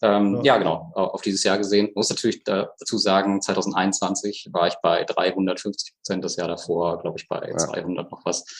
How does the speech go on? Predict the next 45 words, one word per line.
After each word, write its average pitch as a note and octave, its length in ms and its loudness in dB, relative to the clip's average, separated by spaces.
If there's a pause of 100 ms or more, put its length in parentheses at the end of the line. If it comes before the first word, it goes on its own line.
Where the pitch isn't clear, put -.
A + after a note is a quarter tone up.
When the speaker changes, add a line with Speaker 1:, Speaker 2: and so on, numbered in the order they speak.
(280)
Speaker 1:
Also F2 160 2
das F2 120 2
ist - 160 4
schon - 160 4
okay, - 480 2
wenn's F#2+ 240 -2
mal E2+ 100 -2
ein E2 60 -4
bisschen E2+ 220 -4
zurückläuft. - 540 -4 (760)
Ja, E2 300 2
ansonsten, C#3 640 4
ähm, G2+ 500 2
ich - 100 -2
hab G#2+ 100 2
mein F#2+ 200 6
Dividendenziel, D3 760 0 (160)
also F#2 360 -2
mein, E2+ 260 -4
mein E2+ 180 -4
Stand G#2 340 2
von F#2+ 140 0
letztem F#2 260 0
Jahr, G#2+ 160 2
den F#2+ 160 0
hab F#2 100 -6
ich - 80 -10
jetzt - 240 -2
auch G#2 140 -2
diesen, G#2 460 0
oder F#2 100 -2
letzten G2+ 220 -2
Monat G2 200 0
schon G2+ 140 -2
kassiert. - 360 -4
Das - 140 -8
heißt, - 200 -8
ich - 40 -20
liege E2+ 160 -4
jetzt - 240 -10
mit - 120 -4
den F2 140 -2
restlichen E2+ 320 -6
Dividenden F2 380 -4
deutlich - 400 -10